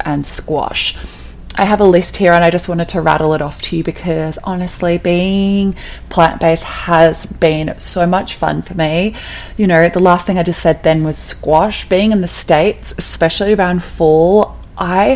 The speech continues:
have loved experimenting with squash. You know, I'd never had spaghetti squash before getting here. And now it's, like, my favorite thing to, to cook with when it's in season. I love cooking with pumpkin. It's,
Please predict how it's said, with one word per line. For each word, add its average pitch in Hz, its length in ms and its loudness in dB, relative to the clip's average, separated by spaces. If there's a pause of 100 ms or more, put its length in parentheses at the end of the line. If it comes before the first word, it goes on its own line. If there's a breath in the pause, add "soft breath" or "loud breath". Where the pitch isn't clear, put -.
have - 360 -2
loved 185 680 2
experimenting 165 800 -2
with 160 160 -8
squash. - 580 0
You - 80 -6
know, 190 240 -2
I'd 202 160 -2
never 196 240 4
had 185 220 -2
spaghetti 165 340 -2
squash 190 540 -2
before 160 340 -2
getting 175 300 -2
here. 226 340 0 (640 loud breath)
And 185 420 2 (100)
now 180 360 0
it's, 175 180 -2
like, 190 160 0
my 196 140 -2
favorite 175 580 0
thing 165 360 -2
to, 165 580 -4
to - 240 -6
cook - 420 -6
with 165 380 2 (120)
when 165 480 0
it's - 160 -6
in 160 160 -2
season. 214 760 0 (420 loud breath)
I 175 500 2
love 185 520 4
cooking 196 320 -4
with 190 160 -4
pumpkin. 170 800 -4
It's, - 380 -6